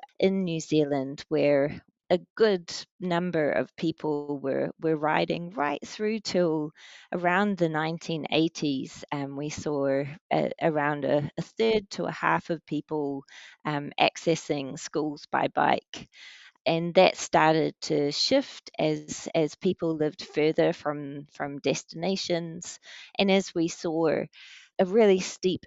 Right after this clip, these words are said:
increase in the volume of traffic on our streets and parents starting to worry about their kids travelling, so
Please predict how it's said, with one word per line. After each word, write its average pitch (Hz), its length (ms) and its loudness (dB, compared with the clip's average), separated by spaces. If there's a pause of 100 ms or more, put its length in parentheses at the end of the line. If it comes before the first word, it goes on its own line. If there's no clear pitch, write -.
increase - 680 -2
in 151 280 -2
the 147 80 -2
volume 151 540 -2
of 135 220 -4
traffic - 480 -2
on 139 100 -8
our - 140 -4
streets - 680 -4
and 151 440 -4 (300)
parents 226 580 -2
starting 147 360 -2
to - 140 -12
worry 180 440 4
about 143 360 2
their - 220 -2
kids - 360 -2
travelling, 165 760 -2
so - 400 0